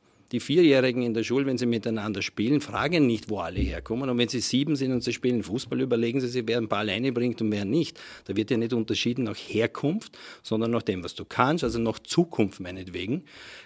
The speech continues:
Wenn man das einbringen würde, was Kinder können, bei den Erwachsenen wäre schon viel geholfen. Das ist aber z-, zu wenig deutlich. Die soziale Frage ist verknüpft. Wenn's Leuten besser geht, dann ist es auch etwas leichter zu akzeptieren. Und dann stimmt halt auch, dass es gut ist. Leider sind auch in Wien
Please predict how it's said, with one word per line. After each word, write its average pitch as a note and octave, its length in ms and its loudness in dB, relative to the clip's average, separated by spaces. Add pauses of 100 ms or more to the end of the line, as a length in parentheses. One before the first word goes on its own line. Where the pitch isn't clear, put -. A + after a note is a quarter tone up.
Wenn A2+ 200 2
man A2+ 120 4
das C3 240 2
einbringen C3 640 6
würde, G#2+ 140 2
was G#2 160 -2
Kinder F3 340 2
können, G2+ 380 -2
bei G2+ 80 -6
den A2+ 160 0
Erwachsenen G#2 500 -4
wäre A2+ 80 0
schon A#2+ 160 -4
viel B2 160 0
geholfen. A#2 420 0
Das G2+ 140 -6
ist A#2+ 140 -6
aber A#2 180 -4
z-, - 160 -10 (640)
zu - 100 0
wenig B2+ 300 6
deutlich. B2+ 360 0
Die A#2+ 120 0
soziale B2 640 -2
Frage F#2+ 360 -4
ist A2+ 120 -4
verknüpft. - 600 -4 (320)
Wenn's C#3+ 340 -2
Leuten G#2+ 380 -2 (100)
besser F#2+ 380 -2
geht, D3 480 0 (440)
dann A2 120 -4
ist C3+ 220 -2
es C#3 140 0
auch A2 160 -6
etwas A#2 320 -2
leichter G2 420 -4
zu A2 160 -2
akzeptieren. A2+ 640 -2
Und - 100 -4
dann A2+ 80 2
stimmt F#3+ 400 4
halt A#2 160 6
auch, F#2 140 -2
dass G2+ 160 -4
es G2+ 160 -4
gut G2 180 -4
ist. G#2 160 -6
Leider G#2 480 -2
sind B2 240 -4
auch G#2 200 -4
in F#2+ 220 -4
Wien C3 320 -2